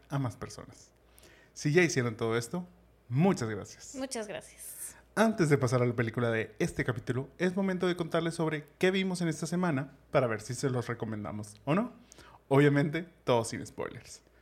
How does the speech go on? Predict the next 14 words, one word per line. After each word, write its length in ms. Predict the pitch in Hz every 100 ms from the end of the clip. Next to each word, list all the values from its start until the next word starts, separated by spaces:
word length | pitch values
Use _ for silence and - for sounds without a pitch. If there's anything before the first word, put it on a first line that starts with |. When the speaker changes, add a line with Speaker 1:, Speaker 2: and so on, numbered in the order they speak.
| _ _ _
Speaker 1:
Moni, 340 | 131 143 160 160 - _ _
¿de 260 | 127 131 -
qué 140 | 160
nos 160 | 160 127
vas 160 | 117
a 40 | 117
hablar 260 | 110 104 -
el 120 | 117
día 140 | 113
de 80 | 104
hoy? 120 | - - - - - _
Speaker 2:
Ay, 340 | - 226 220 226
fíjate 420 | 240 339 339 427
que 380 | 269 240 214